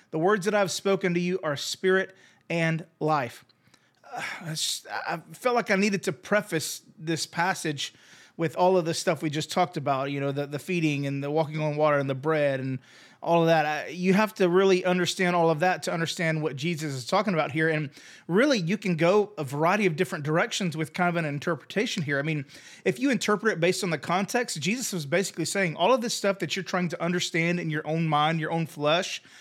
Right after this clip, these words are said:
you're not gonna be able to understand it like that. The flesh is not gonna help you at all. That it, it's the Spirit who gives life. It, it's the Spirit who gives understanding to what I'm telling you. And, and Jesus is reassuring them, "Listen, the words that I've spoken to you,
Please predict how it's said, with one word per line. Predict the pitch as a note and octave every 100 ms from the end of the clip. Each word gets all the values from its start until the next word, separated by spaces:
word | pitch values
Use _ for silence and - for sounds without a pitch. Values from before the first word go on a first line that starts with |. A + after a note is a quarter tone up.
| - -
you're | G#3
not | D4
gonna | D#4+
be | C4+
able | A3+ G3+
to |
understand | F#3+ D#3+ - F3 G#3
it |
like | E3 C#3+ -
that. | C#3
The | F3+
flesh | - A#3+ B3 - - - - - _
is | A3 F#3
not | G#3+ A3
gonna | G#3
help | E3+ G3+ G3
you | F3+
at | D3+
all. | E3+ F#3+ D#3+ - - _ _ _
That | - F#3+ G3
it, | A3+ A3+
it's | A3+ -
the | G3
Spirit | - - C4+ C#4+ A#3 -
who | G3+ G3
gives | E3 F3+ D3+
life. | E3+ C#3+ - - -
It, | -
it's | C4 -
the | A#3
Spirit | - C#4+ C#4
who | A3+
gives | G3 F#3
understanding | A3 A3 G#3 - - G3+ G#3+ G#3+ E3+
to | D#3+
what | F#3 F3
I'm | D#3
telling | C#3+ A3 C4 F3+
you. | C#3 - - - - -
And, | G3+ G3 G3
and | G3+ G3 E3+
Jesus | D3+ G3+ A#3+ A3+
is | G3+ D#3+
reassuring | G3 F#3+ - G#3+ C4
them, | D#3 D#3
"Listen, | G#3 F3+
the | D3+
words | F3 A3
that | B3+
I've | A#3+
spoken | - A#3 A#3 G3+
to | - C#3+
you, | C#3